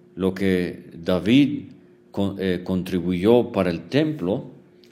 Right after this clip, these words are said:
me hace preguntarme a mí qué estoy contribuyendo yo a la iglesia local, a la asamblea. En Primera Corintios tres, Pablo habla de oro, plata, piedras preciosas, cosas de valor,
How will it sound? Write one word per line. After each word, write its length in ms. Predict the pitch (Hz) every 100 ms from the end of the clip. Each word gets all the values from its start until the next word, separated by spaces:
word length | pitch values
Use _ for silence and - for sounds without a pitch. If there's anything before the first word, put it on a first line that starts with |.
| -
me 140 | 95
hace 320 | 131 147 131
preguntarme 760 | 95 104 101 98 98 127 127 107
a 40 |
mí 260 | 104 123 110
qué 100 | -
estoy 340 | 135 135 131 107
contribuyendo 960 | - 101 90 92 85 90 104 127 113
yo 480 | 92 92 95 98 -
a 120 | - 85
la 140 | 82
iglesia 500 | 85 85 104 104 80
local, 600 | 78 - 107 120 98 78 - - _ _
a 120 | - 78
la 120 | 76
asamblea. 840 | 73 87 95 110 139 117 - - - - _ - -
En 80 | -
Primera 420 | - 80 107 101
Corintios 600 | 92 98 98 85 - -
tres, 500 | 127 143 131 - - - - _ - -
Pablo 520 | 87 87 87 82 85
habla 240 | 90 85
de 160 | 76 73
oro, 540 | 85 110 131 131 131 - - _ _ -
plata, 580 | 90 101 95 113 107 101 -
piedras 500 | 101 98 101 90 87
preciosas, 1000 | - - 90 - 95 90 87 - - - _ _ - - _ -
cosas 520 | 117 143 147 127 101
de 100 | 95
valor, 500 | 87 87 90 113 98